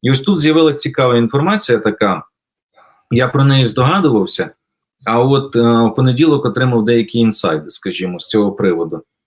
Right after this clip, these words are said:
що, е, приїде з ними канцлер Шольц німецький, вочевидь. Ну, тобто він не упустить нагоди, і під це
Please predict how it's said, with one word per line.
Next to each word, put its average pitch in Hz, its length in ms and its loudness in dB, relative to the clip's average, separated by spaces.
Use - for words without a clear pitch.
що, 117 760 2
е, 113 440 2
приїде 151 400 0
з 127 80 -2
ними 143 240 2
канцлер 120 440 -2
Шольц 87 400 -4
німецький, 85 520 -12
вочевидь. 104 680 -2
Ну, 131 120 0
тобто 113 320 -4
він 127 300 -2
не 123 160 2
упустить 117 520 -2
нагоди, 147 560 0
і 139 80 0
під 135 280 -4
це 196 400 -2